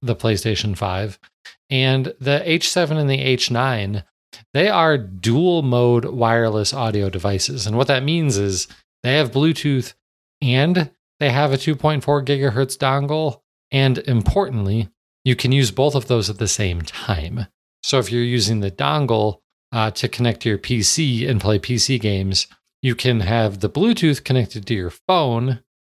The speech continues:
and be listening to music or podcast on your phone, or maybe you're using your phone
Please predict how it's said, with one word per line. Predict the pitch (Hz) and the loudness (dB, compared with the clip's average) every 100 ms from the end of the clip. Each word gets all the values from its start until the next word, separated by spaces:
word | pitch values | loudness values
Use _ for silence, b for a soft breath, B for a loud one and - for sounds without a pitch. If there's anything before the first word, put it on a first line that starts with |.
| - | -4
and | 127 117 110 110 104 - _ _ | 0 2 2 0 -2 -6 _ _
be | 120 | 0
listening | 113 107 104 90 | 2 2 0 -4
to | 90 | -2
music | 117 147 131 127 | 0 2 2 0
or | 107 | -2
podcast | - 156 147 143 139 - | 0 0 0 0 0 2
on | 139 | 0
your | 135 | 0
phone, | 107 127 127 127 | 2 2 2 2
or | 131 113 | 2 2
maybe | 113 110 | 2 0
you're | 110 107 | 0 0
using | 107 98 104 | 0 -2 -2
your | 98 | -6
phone | - 113 107 107 107 | -2 -2 0 0 -4